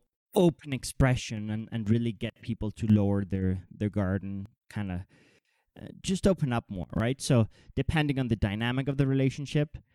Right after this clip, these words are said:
uh, how it, it works, but just keep in mind that aquatic people are very expressive, but if they're not feeling very well emotionally and mentally, they might go to drama. But let me tell you something before you feel that that means they don't love you. An aquatic type,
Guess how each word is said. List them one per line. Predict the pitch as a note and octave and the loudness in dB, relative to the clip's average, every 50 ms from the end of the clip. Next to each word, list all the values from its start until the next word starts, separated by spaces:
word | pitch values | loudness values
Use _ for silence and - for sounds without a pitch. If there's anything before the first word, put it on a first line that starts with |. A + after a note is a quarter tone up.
| _ _ _ _ _ - | _ _ _ _ _ -6
uh, | A#2 A2+ G#2 G#2 G2+ - - | -4 -2 -2 -2 -4 -8 -10
how | - - - - G#2 A2 A#2+ A#2+ | -14 -14 -8 -2 0 2 2 2
it, | A#2+ A2+ - - - | 2 0 -4 -8 -10
it | - A2 | -4 -2
works, | A#2+ A2+ B2+ C3 C#3 - - - - - | 2 2 4 2 2 -2 -8 -16 -12 -6
but | - D3+ D#3 D3+ - - - _ _ _ _ _ | -4 -4 -4 -4 -6 -10 -20 _ _ _ _ _
just | - C3+ C3 - | 0 0 0 0
keep | - C#3+ B2 | -2 -6 -6
in | C3 | -4
mind | B2+ A#2+ A#2 A#2 A#2 G#2+ | -4 -2 -2 -2 -2 -2
that | G#2+ G2+ | -4 -4
aquatic | - - - A#2+ A2+ - | -4 -4 -4 -4 -2 -2
people | - A#2 G2 - - - | -4 -6 -6 -6 -4 -2
are | B2 A#2+ | -2 -2
very | A2 A2 A#2+ A#2 | -2 -2 -2 -2
expressive, | A2+ - - - - A2 G#2+ - A2+ A2+ | -4 -6 -8 -6 -4 -4 -4 -4 -4 -4
but | - G#2+ G#2+ | -4 -4 -6
if | A2+ - | -4 -4
they're | - C3+ | -4 -4
not | C#3 D3 D3 - | -4 -4 -6 -8
feeling | - _ - C3 B2 B2 B2+ C3 B2+ | -12 _ -6 -4 -4 -4 -4 -4 -4
very | C#3 C#3 C#3 C#3+ | -2 -2 0 0
well | C#3 C#3 C#3 C#3 | 0 0 -2 -2
emotionally | C3+ C3+ C3 C3 C#3 - - D3 D3 C#3+ C#3+ | -2 -2 0 0 0 -2 -4 -8 -8 -6 -6
and | C#3 C3+ C3 | -4 -4 -4
mentally, | B2+ C3 C3 - C#3 C3+ C#3+ C#3+ - - _ _ - _ _ _ - | -4 -6 -6 -4 -2 -2 -2 -2 -4 -10 _ _ -20 _ _ _ 2
they | B2+ B2 | 2 2
might | B2 B2 A#2 A#2 B2 A2+ | 2 0 -2 -4 -4 -2
go | - B2+ B2+ | 0 0 2
to | - - B2+ | 2 0 -4
drama. | A2 - A#2 A2+ A#2 A#2 B2 C3+ C3 - A2+ A2 - | -2 0 0 0 2 2 0 -2 -4 -6 -10 -2 4
But | - E3+ C#3+ A#2 - - - _ _ _ _ _ _ - | 4 4 4 4 0 -8 -16 _ _ _ _ _ _ -6
let | A2+ A#2 | -4 -4
me | A#2+ B2 | -4 -4
tell | A#2+ - C3+ B2+ B2+ | -2 0 0 2 2
you | C3 C3 | 2 0
something | A#2+ C#3 B2+ B2 - - B2+ C3 C#3 D3 - | 0 -2 -4 -4 -4 -4 -4 -4 -4 -6 -8
before | - A2 - - - A#2 A2 G#2+ | -10 -10 -6 -2 2 4 4 4
you | G#2+ A2+ | 4 4
feel | A2 - - A#2+ A#2 A2+ | 2 2 0 0 0 0
that | G#2+ G#2+ G#2 G2 - - _ _ _ _ _ _ - | 0 -2 -4 -4 -6 -10 _ _ _ _ _ _ -4
that | - A2+ A2 - - | -2 -2 -2 -2 -4
means | G#2+ G#2+ G2+ - | -4 -4 -4 -4
they | - G2 | -4 -4
don't | F2+ A#2+ A#2 A#2 A#2 A#2 | 0 2 2 2 2 2
love | A2+ A2 G#2 | 2 2 4
you. | A2+ A#2+ B2 - - _ _ - - _ _ _ _ | 4 4 2 2 -2 _ _ -20 -20 _ _ _ _
An | - A#2+ B2 | -4 -4 -4
aquatic | B2+ - - C#3 B2+ A#2+ - D3 C3 - | -4 -2 -2 -2 -2 0 -2 -4 -4 -4
type, | - C#3+ B2 A#2+ A#2+ - - | -4 -4 -2 -2 -2 -4 -6